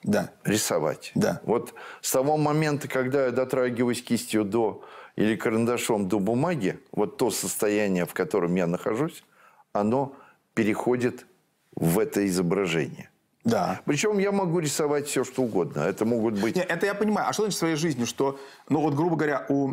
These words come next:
Speaker 1: э, Сергея Довлатова, у писателя, есть такая
Speaker 2: Ага.
Speaker 1: запись, что любая литературная материя делится на три сферы. То, что автор хотел выразить, то, что он сумел выразить,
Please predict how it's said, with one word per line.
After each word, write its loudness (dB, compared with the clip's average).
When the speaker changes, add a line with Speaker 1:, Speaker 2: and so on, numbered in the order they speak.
Speaker 1:
э, 0
Сергея 0
Довлатова, 0
у -6
писателя, 0
есть 0
такая 0
Speaker 2:
Ага. -6
Speaker 1:
запись, -2
что 0
любая 2
литературная 0
материя 0
делится 0
на 0
три 0
сферы. 0
То, 0
что -2
автор -4
хотел -2
выразить, -2
то, 2
что 0
он 2
сумел 0
выразить, -2